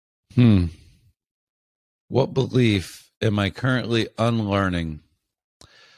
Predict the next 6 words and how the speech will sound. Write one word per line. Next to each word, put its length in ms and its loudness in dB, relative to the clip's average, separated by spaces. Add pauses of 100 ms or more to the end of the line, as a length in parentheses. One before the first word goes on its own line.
(260)
Well, 480 2
I'm 180 2
unlearning 1080 -2 (140)
that 920 0 (1120)
your 220 0
kids 960 -2